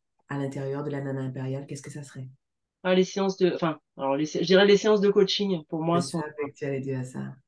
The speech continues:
Speaker 2: Ouais,
Speaker 1: Je savais.
Speaker 2: ouais.
Speaker 1: Ce que vous ne savez pas, mesdames, c'est que les séances où Marie-Veille est là, on sait que Marie-Veille est là parce que dans le chat, elle fait partie des gens qui répondent, qui réagissent, et cetera. Et en fait, ça participe de l'émulation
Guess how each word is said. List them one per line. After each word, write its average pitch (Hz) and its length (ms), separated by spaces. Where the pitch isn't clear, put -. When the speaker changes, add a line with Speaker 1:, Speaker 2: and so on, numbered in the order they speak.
Speaker 2:
Ouais, 170 120
Speaker 1:
Je 165 60
savais. - 160
Speaker 2:
ouais. - 160
Speaker 1:
Ce - 140
que 196 60
vous 214 120
ne 214 60
savez 190 300
pas, 170 160
mesdames, 160 340
c'est - 140
que - 180
les 165 160
séances 196 380
où 208 40
Marie-Veille 160 440
est - 20
là, 156 240
on 139 60
sait - 200
que - 60
Marie-Veille 165 400
est 151 40
là 156 100
parce 180 180
que 175 80
dans 170 160
le 170 160
chat, 175 260
elle 151 120
fait 180 100
partie 156 340
des 165 200
gens 170 160
qui 175 400
répondent, 156 640
qui 170 160
réagissent, 165 720
et 165 100
cetera. 165 540
Et 202 120
en 185 140
fait, 220 500
ça 190 680
participe 180 540
de 175 380
l'émulation 165 920